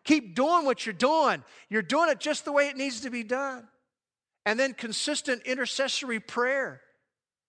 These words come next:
Do that. One of the things I freshly committed myself to is I'm driving, whenever I'm driving across town or I'm driving to Oklahoma City, it's gonna be intercessory prayer time again for Bruce. I'm re-engaging in that. And then we talked about daily dependence on the Holy Spirit.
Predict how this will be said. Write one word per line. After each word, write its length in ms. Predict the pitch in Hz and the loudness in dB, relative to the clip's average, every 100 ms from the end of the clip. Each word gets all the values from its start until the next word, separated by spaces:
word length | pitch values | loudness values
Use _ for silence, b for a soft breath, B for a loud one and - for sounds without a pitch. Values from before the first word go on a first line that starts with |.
| 143 | -8
Do 300 | 202 339 381 | -2 0 0
that. 760 | 359 302 294 285 277 285 - b b b - | 0 0 0 0 -2 -4 -12 b b b 0
One 200 | 277 339 | 0 0
of 80 | |
the 80 | 269 | -4
things 260 | 285 320 254 | -4 -2 -2
I 100 | 240 | -4
freshly 500 | - 277 269 - 269 | -2 -4 -4 -6 -8
committed 500 | - 247 285 311 214 | -8 -6 -4 -4 -4
myself 520 | 220 202 - 202 - | -6 -4 -4 -4 -6
to 300 | - 294 226 | -10 -8 -4
is 200 | 180 175 - | -2 -4 -6
I'm 540 | 185 185 202 226 214 - | -4 -2 -2 -6 -12 -8
driving, 440 | 170 160 170 202 220 | -4 -2 -4 -8 -12
whenever 400 | 185 165 185 220 | -10 -6 -6 -6
I'm 140 | 220 226 | -8 -6
driving 320 | 208 214 214 | -6 -6 -8
across 400 | 214 226 214 - | -10 -8 -8 -8
town 320 | 185 190 196 | -8 -8 -6
or 80 | 156 | -8
I'm 80 | 139 | -6
driving 360 | 143 160 170 | -4 -4 -4
to 40 | 160 | -10
Oklahoma 320 | 170 180 165 | -10 -14 -12
City, 320 | - 135 127 | -10 -10 -10
it's 140 | 131 | -14
gonna 160 | - 143 | -16 -16
be 160 | 131 131 | -16 -16
intercessory 560 | 147 - 127 - 127 | -16 -10 -10 -10 -12
prayer 260 | - 143 131 | -14 -14 -12
time 240 | 127 123 | -14 -18
again 300 | 107 113 104 _ _ _ _ _ _ _ _ _ _ | -18 -18 -20 _ _ _ _ _ _ _ _ _ _
for 80 | 143 | -16
Bruce. 360 | 127 101 113 | -14 -14 -14
I'm 180 | 135 127 | -14 -12
re-engaging 720 | 139 143 139 139 139 120 113 90 | -10 -10 -8 -6 -6 -8 -14 -16
in 180 | 107 | -18
that. 200 | 101 98 - | -18 -20 -8
And 100 | 151 | -2
then 120 | 208 | -2
we 100 | 214 | -2
talked 280 | 214 202 165 | -4 -6 -2
about 240 | 165 143 | -4 -2
daily 260 | 170 190 196 | -2 0 -2
dependence 540 | 185 - 170 151 - | -6 -10 -10 -8 -8
on 160 | 143 139 | -10 -10
the 100 | 139 | -12
Holy 320 | 156 139 139 | -10 -10 -8
Spirit. 560 | - - - 123 101 | -6 -8 -10 -14 -14